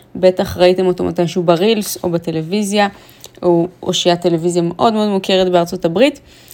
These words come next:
ואת הספר הזה הוא כתב על מה גברים באמת חושבים על אהבה, על מערכות יחסים, על אינטימיות, על מחויבות. אז זה ספר לנשים, אבל גם גברים מוזמנים לשמוע. אני חושבת שהוא נותן איזושהי קונטרה,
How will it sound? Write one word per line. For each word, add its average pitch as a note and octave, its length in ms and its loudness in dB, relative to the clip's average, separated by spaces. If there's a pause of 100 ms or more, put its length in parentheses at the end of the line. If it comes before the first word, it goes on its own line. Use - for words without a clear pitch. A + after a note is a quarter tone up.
(180)
ואת G3 200 0
הספר D4+ 360 4
הזה A3 420 6
הוא G#3 140 -2
כתב A#3 540 6 (460)
על E3+ 480 4 (1500)
מה G3 220 4 (160)
גברים A#3+ 340 2
באמת B3 240 2
חושבים B3 340 -2
על A#3+ 100 2
אהבה, G3 460 2 (120)
על F3+ 140 -4
מערכות F#3 320 -4
יחסים, A#3+ 460 -2
על G3 80 0
אינטימיות, G#3+ 540 0
על F3 100 0
מחויבות. F3+ 640 -2 (720)
אז F#3 160 0
זה G3 80 -2
ספר B3+ 400 0
לנשים, A3+ 480 0
אבל F#3 200 2
גם G#3+ 220 2
גברים F3+ 260 -2
מוזמנים F3 400 -2
לשמוע. G#3 380 0
אני - 640 -8
חושבת C#4+ 180 -4
שהוא B3 140 0
נותן A#3 300 0
איזושהי A3 340 -4
קונטרה, A3 680 2